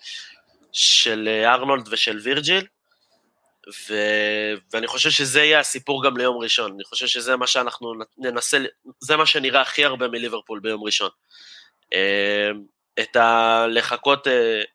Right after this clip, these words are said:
לחכות לסיטי, להצליח להרוויח את הכדור ולנסות לשחרר דרך, אה, ארנולד וונדייק ל-, לשחקני התקפה, אני חושב שהוא בנקר בהרכב ביום ראשון נגד סיטי.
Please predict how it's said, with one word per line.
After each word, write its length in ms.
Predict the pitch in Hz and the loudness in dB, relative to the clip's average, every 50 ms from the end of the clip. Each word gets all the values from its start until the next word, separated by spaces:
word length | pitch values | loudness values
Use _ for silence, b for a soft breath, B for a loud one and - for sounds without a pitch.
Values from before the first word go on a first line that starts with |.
| _ _ - | _ _ -6
לחכות 480 | 120 123 - 127 120 - - 143 135 - | -2 -2 -2 -2 0 0 0 0 0 0
לסיטי, 1300 | 127 127 123 120 117 117 113 110 107 - _ _ _ _ _ - - - 156 160 151 - 175 175 170 | 0 0 2 2 2 0 -2 -4 -6 -10 _ _ _ _ _ -12 -4 0 0 2 4 4 4 4 4
להצליח 440 | 143 127 117 - - 127 131 131 - | 4 0 0 -2 0 0 2 2 2
להרוויח 320 | 131 120 117 117 131 135 - | 2 2 2 4 2 2 2
את 80 | - | 0
הכדור 360 | 127 - - 113 123 147 143 | -4 -4 -2 0 2 2 2
ולנסות 420 | 135 123 117 120 117 - 135 127 - | 2 2 2 0 -2 -4 -4 -6 -4
לשחרר 460 | 131 127 - 113 - - 127 120 117 | -4 -4 -4 -4 -2 0 0 0 2
דרך, 320 | 120 127 127 120 - - | 2 2 2 2 2 0
אה, 220 | 120 110 107 107 113 | -2 0 2 4 4
ארנולד 320 | 117 113 127 127 123 107 - 117 | 2 2 0 -4 -6 -6 -4 -4
וונדייק 540 | 107 98 110 107 110 120 123 123 120 - 110 | -4 -2 -2 0 2 2 4 2 2 0 -2
ל-, 300 | 104 101 101 98 101 104 - _ _ B B B B B B B B B B B B B B B B B B _ - | 0 0 2 0 0 -2 -6 _ _ B B B B B B B B B B B B B B B B B B _ -6
לשחקני 480 | 110 110 - 110 101 - 120 120 123 | -4 -4 -4 -4 -2 -2 2 4 4
התקפה, 420 | 123 113 - - 117 - - 131 143 | 4 2 0 -2 -4 0 2 2 2
אני 100 | 139 123 | 2 0
חושב 280 | 107 113 110 - 131 | -4 -2 0 0 0
שהוא 480 | 120 - 131 123 113 110 110 104 104 104 104 _ _ _ _ _ | 0 -2 -4 -6 -6 -8 -10 -12 -14 -18 -20 _ _ _ _ _
בנקר 560 | 117 113 - 131 127 131 127 117 - 123 110 | _ 0 2 2 2 2 0 -2 -2 0 0
בהרכב 420 | 110 110 107 104 104 - 117 110 101 98 | 2 2 2 2 2 0 -2 -2 -2 -2
ביום 200 | 104 107 107 101 | -4 -4 -4 -4
ראשון 320 | 98 107 - 110 104 98 | -4 -4 -4 -4 -4 -6
נגד 180 | 101 98 98 - | -6 -6 -6 -6
סיטי. 260 | - 104 101 - - | -8 -8 -10 -10 -14